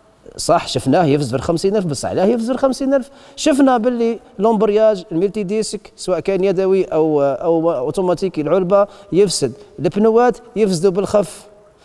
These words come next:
كاينة نقطة مهمة بزاف ونسيناها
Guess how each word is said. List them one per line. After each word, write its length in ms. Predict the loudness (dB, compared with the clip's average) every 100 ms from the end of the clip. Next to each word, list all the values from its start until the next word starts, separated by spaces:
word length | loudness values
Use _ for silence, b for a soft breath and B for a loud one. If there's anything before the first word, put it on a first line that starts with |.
| b 0
كاينة 200 | 4 4
نقطة 460 | 4 2 2 0 -4 -2
مهمة 360 | 2 2 0
بزاف 460 | -2 -2 -2 -2 -2
ونسيناها 580 | -4 -4 -4 -4 -6